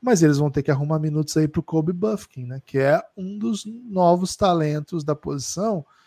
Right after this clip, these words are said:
considerados, assim, bons jogadores de N B A. Quais são os bons jogadores pro futuro da N B A que estavam disponíveis no draft?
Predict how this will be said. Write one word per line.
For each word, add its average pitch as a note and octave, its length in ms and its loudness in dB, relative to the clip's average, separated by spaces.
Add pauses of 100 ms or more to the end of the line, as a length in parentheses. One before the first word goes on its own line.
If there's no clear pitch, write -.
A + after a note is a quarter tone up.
(340)
considerados, D#3+ 720 2
assim, F#3 340 -8
bons D#3+ 440 4
jogadores F3 920 -6
de D#3+ 480 -8
N E3+ 160 -4
B E3+ 280 -4
A. B2+ 40 -6
Quais F#3 240 -6
são A#3 160 -8
os F3 140 -8
bons G#3 260 -4
jogadores D#3+ 500 -2
pro - 200 -18
futuro D#3+ 400 -10
da D#3 60 -6
N D3+ 100 -8
B D3 160 -2
A D3+ 60 -4
que - 80 -20
estavam D3+ 280 -2
disponíveis C#3+ 420 -8
no C3 120 -8
draft? D3+ 380 -2